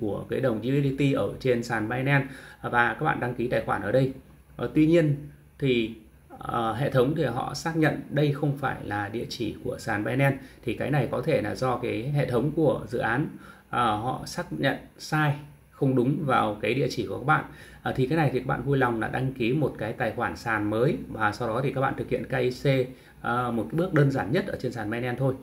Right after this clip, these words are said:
Thì sau đó thì các bạn copy cái địa chỉ của cái đồng U S D T ở trên sàn Binance và các bạn gửi vào đây, các bạn đăng ký tài khoản nhé, xác minh tài khoản. Đây là một cái kèo mà yêu cầu chúng ta phải xác minh có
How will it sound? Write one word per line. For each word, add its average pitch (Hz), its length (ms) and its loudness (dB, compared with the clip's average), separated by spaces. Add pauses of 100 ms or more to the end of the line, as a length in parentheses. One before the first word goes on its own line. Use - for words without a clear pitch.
(300)
Thì 110 420 -2
sau - 220 -4
đó 110 120 2
thì 143 120 2
các 127 60 2
bạn 131 160 0
copy 135 300 0
cái 117 100 0
địa 131 160 0
chỉ 104 300 -2
của 104 280 -4 (280)
cái 101 140 2
đồng 104 340 0 (280)
U 139 60 6 (100)
S 151 100 2
D 147 40 0 (120)
T 139 140 4
ở 117 100 2
trên 120 120 -2
sàn 107 180 -4
Binance 131 380 0 (320)
và 107 140 0
các 131 100 -2
bạn 131 200 0
gửi 107 220 2
vào 104 100 -2
đây, 117 120 2
các 120 60 0
bạn 123 140 -2
đăng 117 160 -2
ký 120 240 0
tài 127 180 2
khoản 87 200 0
nhé, 135 140 0 (100)
xác 151 220 -6
minh 135 180 4
tài - 120 0
khoản. 107 220 -4 (400)
Đây 151 140 4
là 135 80 2
một 113 140 2
cái 143 140 0
kèo 120 180 4
mà 104 140 -2
yêu 147 220 2
cầu 113 220 4
chúng 120 120 -4
ta 127 140 0
phải 110 140 -6
xác - 300 -8
minh 131 260 2 (720)
có 120 320 2